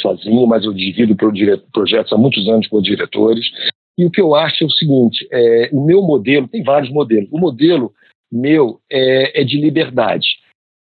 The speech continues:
né? Eu acho que o artista, ele é dono do tempo da obra. O que quer dizer isso? Porque quando eu entrei na Globo, lá atrás, é, a-, até porque isso, isso existe até hoje, em termos de novela, né? As novelas são muito assim. Você tem quatro, cinco, seis equipes dirigindo novela,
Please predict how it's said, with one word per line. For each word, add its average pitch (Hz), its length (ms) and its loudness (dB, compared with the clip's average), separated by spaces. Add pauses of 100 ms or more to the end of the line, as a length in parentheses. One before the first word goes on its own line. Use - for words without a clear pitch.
né? 113 180 0
Eu 135 160 2
acho 147 240 -2
que - 80 -8
o 139 100 4
artista, 127 840 0
ele 135 180 2
é 123 60 2
dono 107 560 0
do 110 160 -4 (260)
tempo 156 480 0
da 95 140 -2
obra. 82 360 -6
O - 60 -20
que 160 120 -2
quer 165 160 -2
dizer 127 200 2
isso? 92 160 0
Porque 110 100 -10
quando 147 140 0
eu 139 40 4
entrei 123 180 2
na 107 120 0
Globo, 101 360 0
lá 113 100 0
atrás, 107 360 -2 (500)
é, 117 920 0
a-, 123 340 -4
até 160 140 -2
porque 170 160 -4
isso, 127 380 -2
isso - 160 0
existe 156 300 0
até 165 140 0
hoje, 139 320 2
em 95 40 -8
termos 123 240 0
de 123 60 -4
novela, 107 500 -2 (100)
né? 107 220 -2
As 98 100 -2
novelas 120 560 0
são 147 160 -2
muito 131 200 0
assim. 101 280 -2 (320)
Você - 120 -6
tem 113 300 2
quatro, 127 340 -2
cinco, 120 260 0
seis 120 320 2
equipes 110 460 0
dirigindo 117 400 2
novela, 113 340 0